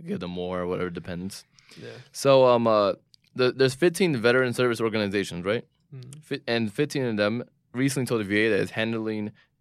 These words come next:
Speaker 1: um, uh, its handling has created an organizational customer service failure at the highest level.
Speaker 2: Oh.
Speaker 1: Which I'm not sure how high, um, what I, like, what the ne-, necessarily that means for them. But hey, all I know is that there's,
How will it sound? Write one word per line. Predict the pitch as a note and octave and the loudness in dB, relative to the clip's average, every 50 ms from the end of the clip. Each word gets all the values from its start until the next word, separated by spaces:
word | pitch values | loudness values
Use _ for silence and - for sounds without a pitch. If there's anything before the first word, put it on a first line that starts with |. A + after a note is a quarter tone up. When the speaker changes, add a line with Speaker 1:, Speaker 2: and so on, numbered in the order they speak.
| _ _ _ _ _ | _ _ _ _ _
Speaker 1:
um, | G#2 G2+ G2 F#2+ G2 F#2+ | -4 -2 -2 -2 -2 -2
uh, | F#2 F2+ | 0 0
its | F2+ G#2 G#2 | -2 -2 -4
handling | - B2 A#2+ B2+ C#3 C#3 C3 | -4 -4 -2 -2 -2 -2 -2
has | B2 - | -4 -4
created | - C3 B2+ B2+ A#2+ A2+ | -2 -2 0 0 0 0
an | A2 G2+ G2+ | 0 0 2
organizational | B2 C#3+ C#3 D3 C#3+ C3+ C3+ C#3 C3 - B2 | 2 2 2 0 0 0 0 -2 -2 -4 -4
customer | A2+ - C3 - C#3 B2 | -2 -2 -4 -4 -4 -6
service | - - B2 A#2 A2 - | -6 -6 -6 -6 -6 -4
failure | - B2 A#2+ B2 C3 B2+ A#2+ | -2 0 0 0 0 0 -2
at | A#2 - | -2 -4
the | G2 | -8
highest | - - A#2+ C3 C3+ B2+ - - | -8 -8 -8 -8 -8 -10 -12 -12
level. | G#2 - - - - _ _ _ _ - _ _ _ _ _ _ _ _ - _ _ _ _ - - | -14 -14 -14 -18 -20 _ _ _ _ -20 _ _ _ _ _ _ _ _ -20 _ _ _ _ -20 -14
Speaker 2:
Oh. | B2+ A2+ | -10 -10
Speaker 1:
Which | G#2+ C#3 C#3 C3+ - _ _ _ _ _ _ _ _ _ _ _ | -8 -8 -10 -12 -16 _ _ _ _ _ _ _ _ _ _ _
I'm | - A#2+ | -8 -6
not | A#2+ A2+ | -4 0
sure | C3 A#2 G#2+ | 0 0 2
how | G#2+ A2 A2+ A#2 A2 | 4 4 6 6 4
high, | G#2+ G2+ G2+ G#2+ A#2 A#2+ B2+ C3+ C#3 - _ _ _ _ - | 4 4 2 4 2 0 -2 -4 -8 -12 _ _ _ _ -8
um, | - A#2+ A2+ | -4 -2 -2
what | A2+ A#2 A2+ | 0 0 0
I, | A2 A2+ - | 0 -2 -4
like, | - G#2 G2 - - _ _ _ _ | -6 -6 -6 -8 -10 _ _ _ _
what | - G#2+ A2+ F#2 | -4 -4 -2 -2
the | G#2 G#2 | -2 -2
ne-, | G#2 G#2+ F#2+ - | -2 -4 -4 -4
necessarily | G#2+ G#2 G2+ - - - G#2+ G2+ G2 F#2 F#2+ | -4 -6 -6 -6 -6 -4 -4 -2 -2 -2 -2
that | F2+ F2 F2 | -4 -4 -4
means | F2+ F#2+ G#2 A2 A2+ - | -2 -2 -2 -4 -4 -6
for | - A#2+ | -6 -6
them. | B2 C#3 D#3+ - _ _ _ _ _ _ _ _ _ _ _ _ _ _ - - | -6 -6 -8 -10 _ _ _ _ _ _ _ _ _ _ _ _ _ _ -16 -12
But | B2+ A2+ G#2+ | -10 -10 -10
hey, | A#2 A2 - _ _ _ _ _ _ _ _ _ _ _ _ _ _ _ _ _ _ _ _ _ _ _ _ - | -10 -12 -16 _ _ _ _ _ _ _ _ _ _ _ _ _ _ _ _ _ _ _ _ _ _ _ _ -4
all | G#2 A2+ | 0 0
I | A#2 A#2 | 2 2
know | A#2+ A#2+ | 2 0
is | A#2 A2 | 2 0
that | G#2 G2 | 0 0
there's, | - G#2+ G2 F#2+ - | -2 -2 -4 -4 -8